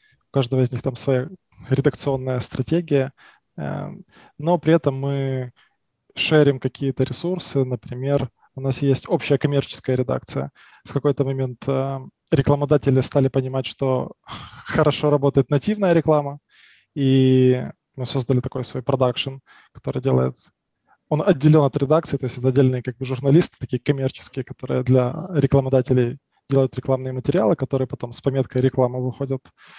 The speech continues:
на сайтах. Ну, это то, что, то, что шерится. Очень классно там. <laughs> Нам, как медиа, шерить общий, э, коммерческий отдел.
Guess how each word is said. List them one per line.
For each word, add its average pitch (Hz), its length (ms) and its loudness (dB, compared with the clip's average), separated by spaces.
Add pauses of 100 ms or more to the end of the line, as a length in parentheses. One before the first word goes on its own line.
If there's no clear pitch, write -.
(200)
на 135 100 -6
сайтах. 131 540 -6 (480)
Ну, 143 80 -6
это 131 140 -8
то, 131 100 -4
что, - 140 -10 (160)
то, 135 120 -2
что - 180 -10
шерится. 135 460 -6 (320)
Очень 135 220 -8
классно 135 400 0
там. 131 360 -10 (320)
<laughs> 135 220 -6
Нам, 143 360 -2
как - 180 -2
медиа, 131 340 -4
шерить - 460 -4
общий, 131 360 -8 (360)
э, 135 240 -6
коммерческий 147 540 -2
отдел. 135 340 -2